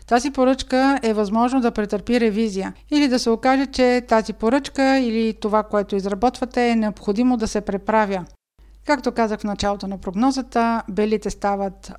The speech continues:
предимно около началото или около края на ретроградието на Меркурий, така че около двайсет и трети август или около петнайсети септември си отварите очите на четири или поне си осигурете финансирането по този проект.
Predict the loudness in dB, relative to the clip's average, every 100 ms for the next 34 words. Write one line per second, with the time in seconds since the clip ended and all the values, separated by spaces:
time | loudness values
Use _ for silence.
0 | -12 -10 -6 -6 -4 -8 -2 -2 0 0
1 | 2 0 0 0 0 0 0 0 -2 -4
2 | -2 -2 -2 -4 -4 -2 -2 -2 -2 -4
3 | -6 -2 -2 -2 -6 -4 -4 -6 -4 -2
4 | -2 -4 -8 _ _ -8 -2 2 2 2
5 | -2 -2 -2 -4 -2 0 0 2 0 -2
6 | -6 -6 -4 0 0 0 -6 -4 -2 0
7 | 0 -2 -4 -4 -2 -6 -6 -8 -10 -4
8 | -4 -2 -2 -2 -2 -6 -6 -6 -2 -2
9 | -2 -4 -6 -6 -8 -8 -4 -4 -2 -2
10 | -2 0 2 2 4 4 4 2 -2 -2
11 | 2 2 2 0 -2 -4 -4 -2 -2 -2
12 | -4 -8 -8 -4 -4 -4 -4 -6 -6 -12
13 | -20